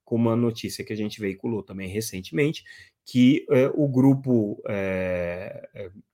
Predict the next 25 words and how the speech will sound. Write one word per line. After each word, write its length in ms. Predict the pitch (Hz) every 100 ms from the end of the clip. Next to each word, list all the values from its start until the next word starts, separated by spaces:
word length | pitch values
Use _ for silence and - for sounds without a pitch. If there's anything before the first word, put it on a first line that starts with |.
| _ -
o 140 | - 110
grupo, 500 | 117 123 120 104 -
o 220 | 107 98
que 260 | - - 104
hoje, 400 | 101 107 98 90 _ _ -
é, 120 | 90 _ _
cuida 340 | - 139 123
na 140 | 107 104
Anatel, 500 | 107 104 104 90 - -
né, 260 | 95 98
da 120 | 101
coordenação 640 | 98 120 113 117 113 - 117
dos 160 | 107 -
trabalhos 400 | 113 101 95 92
de 80 |
conectividade 600 | 107 101 92 - 107 92
de 60 | 101
escolas, 540 | 113 - 160 131 92
chamado 340 | - 95 98 101
gap, 360 | 98 151 - - - - - _
definiu 680 | 135 131 180 139 165 196 -
numa, 680 | 127 117 117 113 104 95 92
numa 280 | - 104 107
normativa 680 | 110 107 113 110 - 107 101
interna, 520 | 147 - 127 147 165